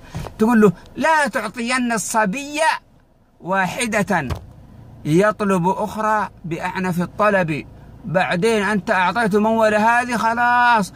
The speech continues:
بدل ما هي كان يعني حاد أبوه وزاطه وما بي عليه، حتى عود نشوف جنبه يبان له واحدة، رجع يعني ما دحينا يقول: "من طعم حلا مد مزقمه،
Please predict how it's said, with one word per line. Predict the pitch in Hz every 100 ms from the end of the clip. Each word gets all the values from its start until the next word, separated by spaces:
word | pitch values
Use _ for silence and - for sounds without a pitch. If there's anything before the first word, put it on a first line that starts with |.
| - -
بدل | 180 208 220 214
ما |
هي | 226
كان | 208 226 214
يعني | 196 196
حاد | 208 214 160
أبوه | 180 190 220 208
وزاطه | 202 208 185 247 277 226 - - - - - - - -
وما | 180 214 240
بي | 220 226
عليه، | 196 262
حتى | 220 220 - 240 233 247 247 240 240 180 - - - - - - - - -
عود | - 226 233 214
نشوف | 202 214 196
جنبه | 233 214
يبان | 208 233 214
له |
واحدة، | 226 240 269 311 269 - - - - -
رجع | 196 214 214
يعني | 196 185 196 208 - - -
ما | 185
دحينا | 175 170 185 196 208 185 - -
يقول: | 160 175
"من | 202 190
طعم | 190 175 196 175
حلا | 214 247
مد | 247 202
مزقمه، | 247 269 240 262 247